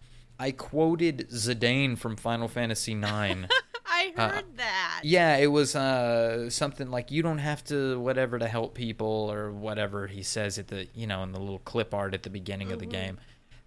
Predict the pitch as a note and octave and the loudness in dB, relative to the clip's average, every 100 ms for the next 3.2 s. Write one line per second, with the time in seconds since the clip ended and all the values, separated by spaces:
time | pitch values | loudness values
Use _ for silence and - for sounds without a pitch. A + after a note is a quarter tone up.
0 | - A2 G#2+ G2+ G2 G2 G#2 _ _ _ | -8 -4 -2 -2 -6 -10 -14 _ _ _
1 | _ - D#3+ D3 F3 E3+ D#3 B2 B2+ A#2+ | _ -4 -4 0 0 2 2 0 2 2
2 | G2+ G2 G#2 A2 A2 G#2+ G#2 A2+ G#2 G#2+ | 2 2 0 0 0 0 0 0 0 0
3 | G2+ | -2